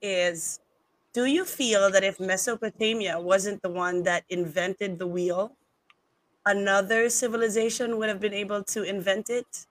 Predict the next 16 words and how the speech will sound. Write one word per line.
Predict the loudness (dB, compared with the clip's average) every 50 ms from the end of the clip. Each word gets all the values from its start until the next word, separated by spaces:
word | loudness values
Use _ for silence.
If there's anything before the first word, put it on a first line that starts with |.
| 2 4 4
And | 2 0 -2 -4 -4
if | -4 -4 -4 -4
you | -4 -6 -6
feel, | -4 -2 0 0 2 2 2
yes, | 2 2 4 4 4 4 4 0 0 0
another | 0 0 0 0 0 -2 -2
civilization | -2 -2 -2 -2 -2 -2 -2 -2 -2 -2 -2 -4 -2 -4 -4 -4 -4 -8 -12 _ _ _ _ _ _ _ _ _ _
could | 0 2 4 4 4
invent | 2 0 0 0 -2 -2 -2 -2
it, | -2 -2 -2 -4 _ -14 -16 -16 _ _ _ _ _ _ 0
let | 4 6 6 6
me | 6 2
know | 0 2
your | 2 2 0
thoughts | 0 2 4 4 4 2 0 -4 -6 _ -4
about | -4 -4 -2 -2 -2 0 -2 -4 -6 -6 -6 -8 -8 -8